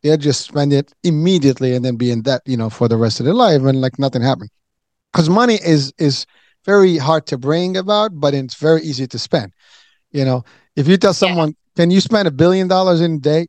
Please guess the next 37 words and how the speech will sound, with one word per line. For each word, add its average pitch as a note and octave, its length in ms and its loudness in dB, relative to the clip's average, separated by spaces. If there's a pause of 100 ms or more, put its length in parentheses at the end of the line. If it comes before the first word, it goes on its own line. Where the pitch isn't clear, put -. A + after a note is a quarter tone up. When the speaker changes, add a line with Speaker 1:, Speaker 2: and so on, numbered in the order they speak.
(140)
Speaker 1:
You E3+ 200 -2
can A3 320 -2
literally D#3+ 320 2
spend C3 260 -4
a - 20 -6
billion C3 280 -2
dollars A#2 180 -8
in A#2 80 -8
a A2+ 120 -8
day. - 60 -14
It B2+ 120 -6
sounds D#3+ 260 0
a C3+ 40 -2
lot, D#3 340 0
but C#3+ 140 0
you, C#3+ 200 -4 (320)
you D#3+ 120 2
buy D#3 180 2
a C3+ 40 -2
few E3+ 200 2
planes, G3 500 0
a C3+ 80 0
few D#3 240 -2
boats, F#3 560 0
<laughs> - 40 -20
Speaker 2:
An G#3+ 80 0 (420)
Speaker 1:
you E3+ 100 2
know, F#3+ 80 2
a G#3 40 2 (400)
few, F#3+ 160 -4
Speaker 2:
island. - 40 -
Speaker 1:
an F#3 140 -2
island, G#3 360 2
and G#3+ 120 0
it's F3 240 -2
done, F#3 240 -2
right? D#3+ 180 -6